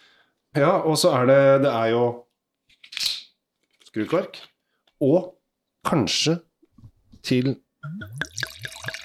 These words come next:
vår alles glede, en vin til hundre og femogtjue kroner. Kan det funke? Og det som er litt gøy,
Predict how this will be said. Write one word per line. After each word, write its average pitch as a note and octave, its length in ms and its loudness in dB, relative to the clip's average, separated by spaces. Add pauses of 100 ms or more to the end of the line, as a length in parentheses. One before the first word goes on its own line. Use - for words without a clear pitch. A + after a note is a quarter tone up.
(640)
vår A#2+ 180 4
alles G2+ 280 2
glede, G#2 300 4 (1400)
en C#3+ 120 2
vin C3 300 2
til C#3 120 2
hundre A#2+ 180 4
og - 40 -4
femogtjue A#2 320 2
kroner. A#2+ 300 2 (840)
Kan F2+ 260 -2
det G2+ 100 0
funke? - 300 -4 (100)
Og C3+ 100 0
det F3+ 140 4 (100)
som F3 140 2
er E3 120 2
litt D#3+ 140 -2
gøy, F3+ 180 0